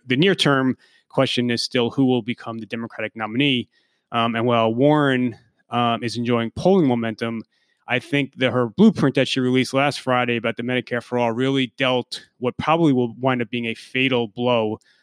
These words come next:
to that entire concept. Um, so I think that is probably the more, uh, interesting political development of the last couple of weeks.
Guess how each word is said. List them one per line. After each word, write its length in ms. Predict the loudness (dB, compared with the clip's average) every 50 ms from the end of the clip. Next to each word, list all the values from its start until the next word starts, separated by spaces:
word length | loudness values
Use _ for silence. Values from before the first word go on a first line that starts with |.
| _ _
to 100 | -2 0
that 120 | 0 0
entire 360 | -2 -4 -4 -4 -2 -2 -4
concept. 640 | -6 -6 -6 -6 -6 -6 -6 -10 -12 -12 -14 -20 -20 _ _ _ _ _ _ _ -12
Um, 440 | -8 -8 -6 -6 -8 -8 -10 -12 -10
so 160 | -4 -2 -2
I 40 | 0
think 220 | 0 0 -2 -2
that 240 | -2 -2 0 0 0
is 140 | -2 -2 -2
probably 260 | 0 0 2 2 2
the 120 | 0 0 -4
more, 500 | -4 -4 -2 -2 -2 0 -2 -2 -4 -6 _ _ _ _ _ -10
uh, 280 | -8 -6 -4 -4 -6 -6 -4
interesting 720 | -4 -4 -2 -4 -6 -4 -4 -6 -4 -4 -4 -6 -6 -6 -6
political 340 | -2 0 0 0 0 -2 -4
development 340 | -4 -2 0 0 0 -2 -2
of 60 | -4
the 60 | -2
last 200 | -2 -4 -4 -4
couple 300 | -4 -4 -4 -2 -4 -4
of 80 | -2 -2
weeks. 360 | -2 -2 -2 -2 -4 -4